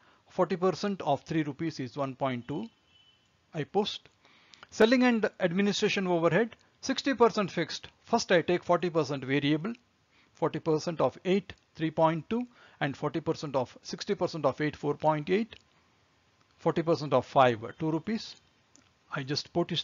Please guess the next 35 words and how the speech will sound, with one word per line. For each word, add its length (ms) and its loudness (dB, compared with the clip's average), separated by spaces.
post 240 -2
it 140 -4
here. 220 -2
Total 260 4
cost, 440 2
it 120 -2
is 100 -2
given 460 4
nineteen, 520 2
but 80 6
I 80 8
don't 260 2
make 180 4
use 200 0
of 160 0
it. 100 -8
I 140 2
derive 340 6
it 140 -10
here 240 -6
now. 180 -10
And 260 6
sales 360 4
price 540 0
is 200 -6
twenty-three 680 -2
and 180 0
nineteen. 380 -8
Once 220 4
this 140 4
is 160 2
done, 320 6
we 120 -2
just 280 -4
complete 500 0